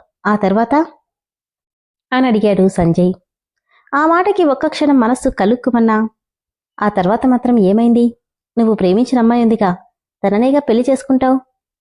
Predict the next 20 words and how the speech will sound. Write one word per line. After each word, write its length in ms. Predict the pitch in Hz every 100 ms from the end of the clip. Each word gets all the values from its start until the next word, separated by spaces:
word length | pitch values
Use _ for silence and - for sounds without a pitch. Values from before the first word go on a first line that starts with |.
| _
తను 120 | 214 202
చేస్తుందిలే." 680 | 185 - 254 233 208 165 156 _ _ _ _ _ _ _ _ _ _ -
"నా 160 | 180
కర్మేటో 520 | 170 180 170 226 226
కానీ 260 | 214 190 214
దొరికిన 360 | 208 175 220 240
ఇద్దరు 360 | 208 190 214
వీళ్ళ 200 | 196 170
ప్రేమతో 400 | 170 170 185 220
నన్ను 220 | 214 185
పిచ్చోని 400 | 185 185 - 240 226
చేయడానికే 340 | 208 190 190 196
డిసైడ్ 340 | 165 160 196
అయ్యారు" 320 | 185 175 165 - _ _ _ _ _
అనుకుంటూ 580 | - 196 196 196 226 202 - _ _ _ 190
గట్టిగా 320 | 240 - 294
తుడుస్తున్న 480 | 294 254 240 - 233
తలకి 380 | 220 196 220 226
మసాజ్లా 540 | 196 170 226 233 247
అనిపిస్తుంటే, 680 | 220 214 214 - 214 202 190